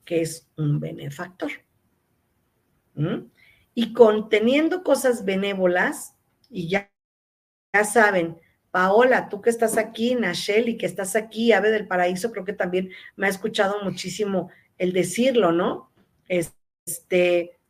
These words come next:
¿a qué horas son las mejores horas a las que puedo pedir algo? Tú dime. Ustedes digan, yo en este momento acabo de pedir un gatito, miren,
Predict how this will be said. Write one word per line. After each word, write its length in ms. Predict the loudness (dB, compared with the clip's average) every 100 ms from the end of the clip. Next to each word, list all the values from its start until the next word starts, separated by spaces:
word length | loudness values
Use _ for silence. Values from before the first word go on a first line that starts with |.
| _ _ _ _ _ _ _ _
¿a 240 | 4 6 8
qué 200 | 8 10
horas 360 | 6 6 4 -4 -12
son 320 | -4 2 4
las 160 | 4 2
mejores 640 | -2 0 4 6 6 4
horas 320 | 4 4 2
a 80 | 2
las 200 | 0 -2
que 140 | -2 -2
puedo 380 | 2 2 2
pedir 380 | -2 -2 -4 -4 0
algo? 420 | 0 0 -8 _ _
Tú 140 | -4 -2
dime. 360 | -4 -8 -12 _ _ _ _ _ -12
Ustedes 460 | -6 2 4 2 0
digan, 240 | -6 0
yo 120 | 2
en 80 | 2
este 160 | 0 -2
momento 220 | -4 -4
acabo 180 | -4 -2
de 60 |
pedir 80 | -2
un 100 | -2
gatito, 440 | -4 -6 -8 -10 -8
miren, 360 | -6 -6 -8